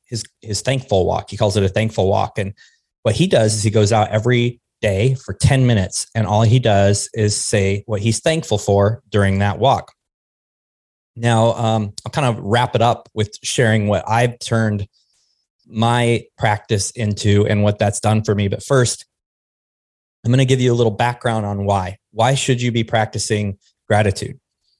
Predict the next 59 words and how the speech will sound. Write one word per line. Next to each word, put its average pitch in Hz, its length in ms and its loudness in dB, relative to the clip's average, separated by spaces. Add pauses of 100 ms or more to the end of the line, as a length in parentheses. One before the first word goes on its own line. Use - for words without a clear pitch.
(220)
Uh, 113 140 0
something 160 320 -2
that 139 80 4
I 117 240 0
believe 110 800 0
with 120 160 -4
a 107 60 2
firm 120 340 0
heart 101 500 2
is 107 300 0
that 101 420 0
you 135 220 -2
either 147 160 2
command 110 400 0
your 104 100 -2
day 104 380 0
or 104 120 -4
your 95 100 -2
day 98 280 0
is 92 160 -2
gonna 101 260 -4 (240)
command 92 380 0
you. 95 180 -8 (280)
So - 280 -6
when 131 140 2
you 165 80 4
hear 170 220 2
me 175 100 0
talking 127 360 0
about 113 180 2
a 104 60 2
morning 107 380 0
routine 104 540 -2
and 95 120 -4
my 95 100 -4
gratitude 104 560 0
walk 101 440 0
and 98 140 -4
all 107 100 0
these 110 200 -2
other 104 160 0
things 101 260 -6
that - 80 -4
I 98 80 2
do, 101 300 2 (600)
it's 139 200 -2
not 165 240 0
to 202 80 -2
try 170 220 0
and 139 120 2
get 123 180 -4
you 117 120 2
to 110 100 -2
do 110 240 2
the 104 140 -4
things 101 360 -2
that 90 80 -8
I 87 120 -6
do. 82 160 -18